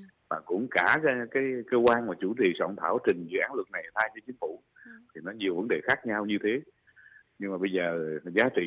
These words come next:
hiện hữu nó đã thể hiện rồi, dân đồng tình ủng hộ rồi. Chúng ta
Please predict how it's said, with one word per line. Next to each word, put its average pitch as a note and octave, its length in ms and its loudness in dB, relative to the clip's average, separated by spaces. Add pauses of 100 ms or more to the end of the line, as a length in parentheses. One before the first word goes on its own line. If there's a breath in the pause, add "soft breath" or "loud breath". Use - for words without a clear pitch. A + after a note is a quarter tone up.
hiện F#2 160 0
hữu F2+ 280 0
nó A#2+ 260 -8
đã F2 180 -8
thể G#2 140 0
hiện F2 160 -4
rồi, F2 220 0 (100)
dân G2+ 220 2
đồng E2 200 -6
tình D#2+ 140 -2
ủng F2 200 -8
hộ E2+ 180 -4
rồi. D2+ 180 -6 (540)
Chúng G#2 140 -4
ta G2 140 4